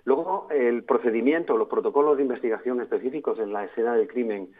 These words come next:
cómo se hace una fotografía, eh, la fotografía forense en la escena. Luego, incluso si tenemos indicios biológicos, tenemos una mancha de sangre, tenemos cómo se recogen esos indicios biológicos.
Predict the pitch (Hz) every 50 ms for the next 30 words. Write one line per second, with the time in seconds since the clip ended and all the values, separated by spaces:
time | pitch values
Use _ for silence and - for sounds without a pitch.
0 | - - - - _ _ _ _ - 151 160 165 170 135 - 139 139 139 143 147
1 | 147 135 123 123 - 117 107 101 101 95 - 143 151 143 123 110 104 90 95 95
2 | - 92 104 101 95 92 95 92 90 98 104 104 95 95 95 - 135 127 127 -
3 | 123 117 135 135 135 135 - 104 92 92 92 90 - - 123 113 104 95 87 -
4 | _ _ - - - - - - _ - 120 135 147 165 - - - 135 120 117
5 | 127 139 151 180 175 165 151 - 123 131 - 127 156 - 131 110 107 131 127 151
6 | 165 147 127 110 107 139 143 170 160 - 107 - - 101 113 127 127 127 120 110
7 | 110 113 104 95 - 98 95 92 90 - 127 131 131 123 120 104 113 107 110 110
8 | 117 110 - - - - - - _ _ - 139 151 - 175 - 151 127 104 101
9 | - - 113 110 131 127 120 117 110 - 120 110 117 107 98 107 104 127 120 110
10 | 104 95 107 - - 101 - 95 85 - -